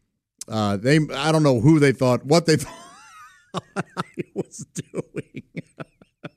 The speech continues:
But, uh, yeah. Yeah, a little, uh, little humbling there. Uh, well,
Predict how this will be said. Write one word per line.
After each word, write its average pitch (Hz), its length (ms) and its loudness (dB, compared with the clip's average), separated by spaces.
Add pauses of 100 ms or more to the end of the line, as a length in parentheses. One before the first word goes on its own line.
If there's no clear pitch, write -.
(720)
But, 107 300 -2
uh, 104 460 0 (120)
yeah. - 200 0 (480)
Yeah, 80 160 -8
a - 20 -12
little, 82 340 -6
uh, 78 100 -10
little 151 200 2
humbling 98 560 0 (420)
there. 113 640 -2
Uh, 156 600 -2
well, 294 520 2